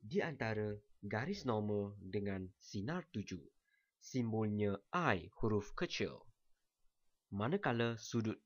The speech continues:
pantulan adalah sudut di antara garis normal dengan sinar pantulan.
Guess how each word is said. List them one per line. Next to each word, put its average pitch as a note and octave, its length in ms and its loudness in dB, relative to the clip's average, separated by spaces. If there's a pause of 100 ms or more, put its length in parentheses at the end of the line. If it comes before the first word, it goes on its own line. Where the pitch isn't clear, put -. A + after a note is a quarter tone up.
pantulan G2+ 560 2 (140)
adalah G2+ 400 -2
sudut - 560 -2
di A2 100 0
antara G2 460 0 (340)
garis C3 400 2
normal G#2+ 480 4
dengan F#2+ 480 0
sinar C3 560 -2
pantulan. F#2 480 -2